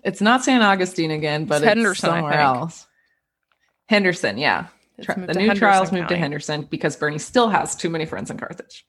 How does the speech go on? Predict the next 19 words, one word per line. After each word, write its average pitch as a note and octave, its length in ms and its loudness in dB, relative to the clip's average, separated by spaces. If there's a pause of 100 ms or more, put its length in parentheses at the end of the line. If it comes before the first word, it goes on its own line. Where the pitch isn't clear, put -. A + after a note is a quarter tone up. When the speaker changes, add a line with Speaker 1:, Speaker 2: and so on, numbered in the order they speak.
Speaker 2:
Yes. - 480 -4 (680)
So F#3 680 2 (200)
<sighs> - 560 -20
these C4 300 2
two C#4 220 2
ladies, E3 680 2 (320)
I'm F3 60 -8
not D#3+ 120 -6
gonna G3+ 120 -4
be, F#3 100 -4
I'm G3 120 0
gonna, F#3 260 4
I'm G3 140 2
trying F3+ 260 2
really D#3 240 0
hard D#3+ 220 0
not D3 200 -4
to, - 80 -10
like, - 160 -2